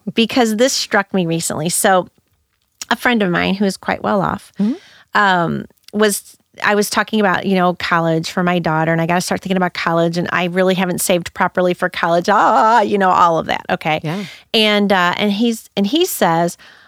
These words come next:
Speaker 2: "Oh, well, when both of my boys were born, I just put seventeen thousand dollars aside in a blah, blah, blah account, which magically grew, and now, you know, they'll be taken care of for college." And I thought,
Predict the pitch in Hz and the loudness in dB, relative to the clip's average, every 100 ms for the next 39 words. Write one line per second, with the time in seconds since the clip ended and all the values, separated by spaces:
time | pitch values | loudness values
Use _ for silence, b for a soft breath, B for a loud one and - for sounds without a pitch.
0 | B B - 254 262 277 294 302 285 294 | B B 2 2 4 2 4 2 2 0
1 | - 269 226 196 190 190 196 180 175 170 | 0 0 0 0 0 0 -2 -4 -2 0
2 | 175 180 - - 214 - 185 185 - 180 | -2 -4 -8 -6 -6 -2 0 0 -4 -6
3 | 175 170 170 175 175 160 160 165 170 170 | -2 -2 -2 -2 0 0 0 -2 -2 -4
4 | 175 160 160 165 165 170 165 165 165 165 | 0 0 0 0 0 0 0 2 0 0
5 | 160 165 - 165 160 170 - 160 156 - | -2 -4 -2 -2 -2 -4 -2 -4 -4 -4
6 | 175 - 165 165 165 160 156 160 180 170 | -4 0 0 2 2 2 0 0 0 0
7 | 156 170 175 - 175 175 - 160 - 165 | 2 0 0 -2 -4 -4 -2 -2 -2 -4
8 | 185 156 151 - 175 170 180 160 156 | -2 -2 -2 -2 -4 -2 -2 0 -2